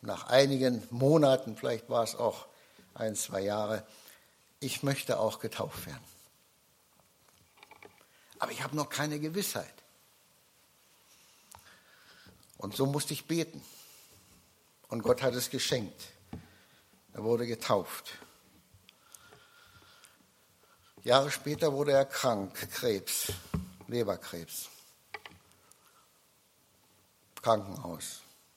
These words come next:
Und dann war es plötzlich zu Ende. Er war beim Herrn. Bevor er starb, schrieb er einen Brief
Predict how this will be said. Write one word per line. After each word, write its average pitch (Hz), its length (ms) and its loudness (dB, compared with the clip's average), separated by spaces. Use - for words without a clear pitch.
Und 95 140 -8
dann 92 160 -2
war 95 80 0
es - 100 -6
plötzlich - 460 -10
zu - 140 -6
Ende. 80 360 -10
Er - 140 -14
war 160 140 -6
beim 92 220 -6
Herrn. - 320 -12
Bevor 185 340 4
er 185 120 4
starb, 127 480 2
schrieb - 260 -6
er 151 100 2
einen 147 240 -4
Brief 151 480 -6